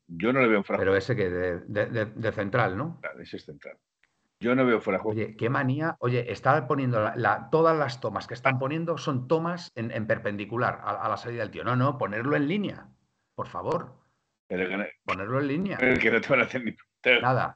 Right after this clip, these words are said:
Speaker 2: no hemos sido capaces de verlo. Pues
Speaker 1: Pero
Speaker 2: nada, ala, ya ha subido al marcador. Ala, por decreto. Ala. ¿verdad? Bueno, esto me pasa por, por estar a otras cosas.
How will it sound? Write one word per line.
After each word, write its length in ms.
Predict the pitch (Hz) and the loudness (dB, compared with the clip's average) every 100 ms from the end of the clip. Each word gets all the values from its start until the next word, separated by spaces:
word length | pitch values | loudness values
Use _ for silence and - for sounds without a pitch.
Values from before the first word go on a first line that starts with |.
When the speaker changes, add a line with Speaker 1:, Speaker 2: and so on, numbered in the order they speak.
| 120 | -2
Speaker 2:
no 80 | |
hemos 160 | 123 123 | -2 0
sido 140 | 123 | 0
capaces 380 | 104 92 85 95 | 0 0 -4 -6
de 80 | 92 | -4
verlo. 280 | 90 85 82 | -4 -4 -4
Pues 120 | 117 | -2
Speaker 1:
Pero 60 | 104 | -2
Speaker 2:
nada, 400 | 101 82 - _ | -2 -4 -10 _
ala, 300 | 123 98 87 - | -8 -8 -8 -8
ya 120 | 104 | -6
ha 40 | |
subido 320 | 92 101 95 95 | -6 -6 -2 -2
al 100 | 95 | -2
marcador. 480 | 92 87 82 85 - - | -4 -6 -10 -12 -18 -16
Ala, 260 | 92 - - - - | -10 -10 -10 -18 -10
por 140 | 92 | -8
decreto. 500 | 92 98 98 - - _ _ _ _ _ - | -6 -6 -8 -10 -18 _ _ _ _ _ -10
Ala. 320 | 98 87 - _ _ _ _ _ _ _ _ _ _ _ _ | -10 -10 -14 _ _ _ _ _ _ _ _ _ _ _ _
¿verdad? 380 | 92 92 104 113 - - - - - - | -12 -8 -8 -8 -10 -14 -20 -20 -20 -6
Bueno, 240 | 110 92 - _ | -4 -4 -10 _
esto 200 | 110 98 | -14 -8
me 80 | 98 | -6
pasa 220 | 90 92 | -6 -6
por, 320 | 82 82 80 76 | -8 -8 -12 -12
por 120 | 82 | -12
estar 240 | - 87 | -10 -12
a 40 | 85 | -12
otras 180 | - | -14
cosas. 360 | - - - - | -20 -20 -20 -20